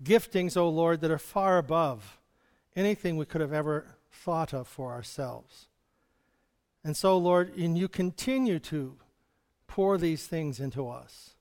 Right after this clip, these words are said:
Help us, Lord, to become that person, this person that you have created, how that this person will grow on from here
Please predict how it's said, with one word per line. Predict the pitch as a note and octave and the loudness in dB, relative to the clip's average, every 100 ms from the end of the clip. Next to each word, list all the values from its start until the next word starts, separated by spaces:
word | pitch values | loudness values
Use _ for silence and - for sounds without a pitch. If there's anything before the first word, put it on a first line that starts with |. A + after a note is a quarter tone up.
| _ _ _ _ _ _ _ _ | _ _ _ _ _ _ _ _
Help | F#3+ G#3+ | 0 2
us, | G3 - F3+ | 0 -4 -2
Lord, | E3+ D#3+ | -2 -2
to | E3 | -6
become | D3+ D3+ - F3 D#3 | -6 -6 -2 -2 -2
that | D3+ - | -4 -6
person, | E3 D3+ - A#2+ A2 _ _ _ _ _ _ _ _ _ _ _ _ - - | -6 -6 -8 -16 -16 _ _ _ _ _ _ _ _ _ _ _ _ -20 -14
this | D3+ D3+ - - | -6 0 0 -2
person | - F#3+ F#3 - D3 | -4 -2 -2 -4 -6
that | D#3 F#3 | -4 -2
you | E3+ | -2
have | D3+ | -2
created, | - F3 D#3 D#3+ C#3+ G#2+ - - _ _ _ _ _ | -4 -2 0 0 0 -4 -10 -20 _ _ _ _ _
how | - F#3+ G#3 | -2 4 4
that | G3 F3+ - | 4 0 0
this | B3 - | -2 -2
person | - A3 G#3+ F3+ D#3+ | -6 -4 -2 -2 -2
will | D#3 | -2
grow | C3+ C3+ F#3+ G3+ | -4 2 4 6
on | G3 F#3 E3+ | 4 2 -2
from | - D3+ | -4 -8
here | C3+ F#3+ D#3+ A2 | -6 -4 -4 -4